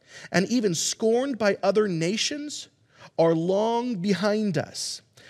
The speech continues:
Gone, too, are the broken promises, jobless recoveries,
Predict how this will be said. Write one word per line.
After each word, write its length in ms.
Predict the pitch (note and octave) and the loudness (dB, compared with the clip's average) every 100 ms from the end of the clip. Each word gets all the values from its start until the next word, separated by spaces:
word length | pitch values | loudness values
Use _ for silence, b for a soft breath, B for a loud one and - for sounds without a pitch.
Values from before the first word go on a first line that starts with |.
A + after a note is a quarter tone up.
| B B - | B B -10
Gone, 460 | C#3 G#3 B3 C4 C4 - | 2 4 4 0 -4 -8
too, 480 | - D4+ A3+ D3 D3 | -2 0 2 2 2
are 100 | D#3 | 0
the 100 | D#3+ C#3+ | 2 2
broken 400 | D#3 F3 E3 C#3 | 4 4 2 -4
promises, 640 | - G#3 A#3 - A#3+ - D3 | 0 0 0 -4 -6 -6 -6
jobless 420 | C#3 D#3 D3 - | 2 4 2 -4
recoveries, 560 | C#3 - G3 G#3 G#3+ | -8 -2 0 0 -4